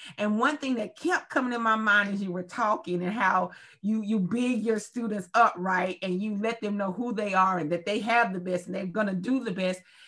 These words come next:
is that you remember our D-Tech shirts. It says, "Teachers believing equals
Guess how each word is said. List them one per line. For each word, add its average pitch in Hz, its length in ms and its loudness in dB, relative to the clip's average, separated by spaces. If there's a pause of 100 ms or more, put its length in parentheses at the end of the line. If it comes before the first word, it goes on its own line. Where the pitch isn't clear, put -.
(120)
is 233 160 2
that 220 240 6
you 269 160 2
remember 262 360 2
our 208 180 2
D-Tech 214 500 -4
shirts. 214 380 -6
It 202 160 -6
says, 185 320 -8
"Teachers 233 500 -8
believing 214 880 -2 (460)
equals 170 680 -6